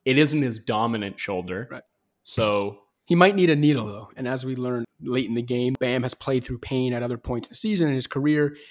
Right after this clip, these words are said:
Speaker 2: and usually doesn't get any kind of, like, uh, cortisone injections or painkiller stuff because he's scared of needles. And, I mean, it's the, uh,
Speaker 1: Jeez.
Speaker 2: uh, for, honestly, for his sake,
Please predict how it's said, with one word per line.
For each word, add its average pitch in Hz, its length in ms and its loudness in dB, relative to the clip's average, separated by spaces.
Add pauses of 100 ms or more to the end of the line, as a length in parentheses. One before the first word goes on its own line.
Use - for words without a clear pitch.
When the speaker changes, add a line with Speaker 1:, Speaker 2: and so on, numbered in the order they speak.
(120)
Speaker 2:
and 135 160 0
usually 143 300 4
doesn't 135 320 0
get 131 160 -2
any 123 160 0
kind 120 280 -4
of, 113 120 -6
like, 107 300 -6
uh, 98 220 -8
cortisone 135 340 0
injections 127 420 -6
or 107 60 -14
painkiller 156 360 0
stuff 117 220 -4
because 123 200 -4
he's 127 140 -2
scared 127 340 0
of 107 60 -4
needles. 120 440 -2 (480)
And, 110 420 -2 (280)
I - 60 -8
mean, 113 120 0
it's 113 140 -4
the, - 120 -12 (220)
uh, 71 80 -12 (180)
Speaker 1:
Jeez. 101 440 -14 (260)
Speaker 2:
uh, 151 80 0
for, 233 280 2
honestly, 269 400 4
for 180 200 2
his 156 200 2
sake, 208 320 2